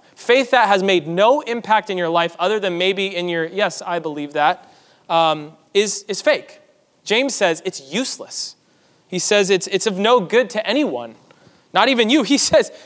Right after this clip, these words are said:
he kinda says, he laughs. He says, "Even the demons have that kind of faith. And what good has it done them? They're terrified of God, as they should be." He says there's no such thing as genuine faith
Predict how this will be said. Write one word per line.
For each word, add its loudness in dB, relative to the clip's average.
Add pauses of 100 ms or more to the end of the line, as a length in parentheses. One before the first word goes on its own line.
he -6
kinda 4
says, 2
he 2
laughs. 2
He -2
says, -2
"Even 0
the 4
demons 0
have -6
that 0
kind -4
of -14
faith. -6 (220)
And 2
what 2
good 4
has 0
it -6
done 2
them? 0
They're 0
terrified 2
of -12
God, 2
as -8
they -4
should -8
be." -8 (1040)
He -12
says 2
there's -2
no 0 (200)
such -4
thing -2
as -8
genuine -4
faith -6